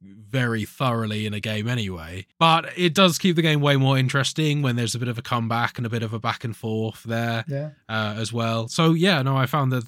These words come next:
Speaker 1: it was a really interesting and, uh, fun to play match, but, uh, G G's, man, the better golfer won. You can keep your cap, and, uh, maybe one day I'll come back and try and take the crown off you.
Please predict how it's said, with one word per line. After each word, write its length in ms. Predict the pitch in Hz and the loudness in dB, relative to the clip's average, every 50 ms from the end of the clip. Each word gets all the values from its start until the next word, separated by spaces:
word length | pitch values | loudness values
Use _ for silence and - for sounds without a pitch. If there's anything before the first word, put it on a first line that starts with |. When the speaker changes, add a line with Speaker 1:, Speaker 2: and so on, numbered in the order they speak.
| - - | -8 -8
Speaker 1:
it 120 | 139 139 | -6 -4
was 120 | 131 123 | -4 -2
a 60 | 123 139 | -2 -2
really 180 | 143 135 135 | 0 0 0
interesting 640 | 135 131 131 - 135 131 - - 143 135 135 135 135 | 0 -2 -2 -4 -6 -6 -4 -4 -4 -2 -2 0 0
and, 160 | 131 131 135 | -2 -2 -2
uh, 260 | 135 135 135 135 131 | -2 0 0 -2 -4
fun 240 | 131 - - 151 139 | -4 -4 -6 -6 -6
to 80 | 135 | -4
play 120 | - 156 147 | -4 -2 -2
match, 320 | 156 160 147 123 - - - | -2 -4 -4 -6 -8 -8 -6
but, 260 | 127 120 - - - | -8 -8 -6 -4 -4
uh, 220 | 131 127 123 120 | -4 -2 -2 -4
G 220 | 117 - 151 147 139 | -2 0 0 0 0
G's, 260 | 139 147 147 143 131 | 0 0 -2 -2 -2
man, 320 | 151 151 151 160 170 175 | -2 -2 -2 -2 -2 -2
the 60 | 151 | -4
better 200 | 131 147 143 147 | -4 -4 -4 -4
golfer 360 | 139 135 147 147 143 135 - 156 | -2 -2 0 -2 -2 -2 -2 -4
won. 420 | 147 147 151 151 160 175 196 196 _ _ | -4 -2 -2 -2 -2 -2 -4 -6 _ _
You 140 | - 131 131 | -10 -10 -6
can 220 | - 143 135 131 | -4 -4 -4 -4
keep 260 | - - 170 160 135 | 0 0 0 0 2
your 120 | - 160 147 | 0 -2 -2
cap, 360 | - - 156 175 208 196 - - - - _ - | 0 0 0 0 0 -2 -10 -18 -20 -20 _ -8
and, 360 | 139 135 143 147 147 131 - | -4 -4 -2 -2 -2 -2 -2
uh, 400 | 156 151 147 147 147 147 147 135 131 _ - | -2 0 0 0 0 0 -2 -2 -4 _ -2
maybe 260 | - 147 151 147 151 | 2 4 6 6 6
one 200 | 147 147 151 151 | 6 4 4 2
day 200 | 147 160 151 156 | 4 4 2 2
I'll 140 | 160 147 127 | 4 2 0
come 220 | 131 - 151 147 151 | 0 0 -2 0 2
back 240 | 151 147 143 - | 0 0 0 0
and 320 | 143 135 131 127 123 123 117 | 0 0 0 0 -2 -4 -6
try 240 | - - 151 156 160 | -4 -2 -2 0 0
and 100 | 165 143 | 0 0
take 220 | - 165 165 156 | 0 -2 -2 -2
the 120 | 147 143 | -4 -4
crown 340 | 131 - 170 180 202 175 123 | -2 0 0 0 0 0 -2
off 180 | 101 90 - - | -4 -6 -8 -8
you. 140 | 95 95 | -10 -10